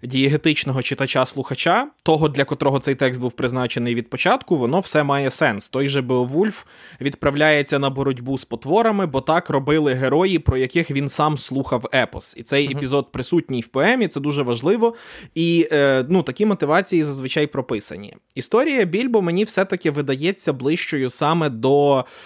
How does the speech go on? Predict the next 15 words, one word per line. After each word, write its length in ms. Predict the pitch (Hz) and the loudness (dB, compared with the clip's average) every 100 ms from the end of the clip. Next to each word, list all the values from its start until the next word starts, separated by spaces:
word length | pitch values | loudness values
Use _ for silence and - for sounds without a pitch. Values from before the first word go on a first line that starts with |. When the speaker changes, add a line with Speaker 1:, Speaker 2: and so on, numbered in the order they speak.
| - - - | -20 -20 -2
Speaker 1:
е, 220 | 113 117 | 2 2
традиції 720 | 131 135 156 180 - 156 151 | 2 0 2 0 -2 -2 0
англійської 720 | 135 131 143 151 - - 139 139 | 0 0 0 0 -2 -2 -2 0
літературної 760 | 131 127 123 131 123 117 110 | 0 0 -2 -2 -2 0 0
казки. 520 | 107 107 - - - - | 0 -4 -4 -10 -14 -10
Все 240 | - 156 | -2 0
ж 100 | 156 | 2
не 60 | 160 | 0
треба 280 | 180 185 180 | 0 0 0
забувати, 600 | 160 151 156 170 160 143 | 0 0 2 2 0 -4
що 420 | - - 151 139 | -4 0 2 2
класичне 640 | 151 143 180 180 - 147 | 0 0 2 0 0 -2
британське 560 | 139 143 160 151 - 143 | -2 0 0 0 -4 -2
фентезі, 600 | 175 226 254 135 107 101 - - - _ - | 0 0 0 -4 -4 -8 -12 -20 -20 _ -10
е, 300 | 120 117 113 | -4 -2 -4